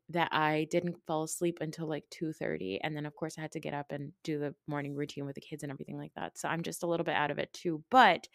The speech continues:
my point is that I'm sorry I'm going on a rant. I promise this is gonna wrap up very, very soon. But my point is that as a,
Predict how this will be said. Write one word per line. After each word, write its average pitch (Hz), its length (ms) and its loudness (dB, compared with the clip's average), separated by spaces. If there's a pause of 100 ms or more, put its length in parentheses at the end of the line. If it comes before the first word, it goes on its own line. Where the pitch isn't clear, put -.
(640)
my 185 100 6
point 220 340 6
is 165 300 2
that 165 140 4
I'm 160 100 0
sorry 170 300 6
I'm 180 80 6
going 160 260 2
on 156 60 0
a 156 80 0
rant. 135 420 -4 (140)
I 147 80 2
promise 147 420 0
this 147 240 -6
is 143 100 -6
gonna 139 200 -4
wrap 143 260 0
up - 140 -6
very, 139 300 -2
very 139 280 -2
soon. 143 340 -6
But 143 120 -4
my 156 100 0
point 175 240 2
is 170 140 0
that 160 120 4
as 165 280 2
a, 156 260 2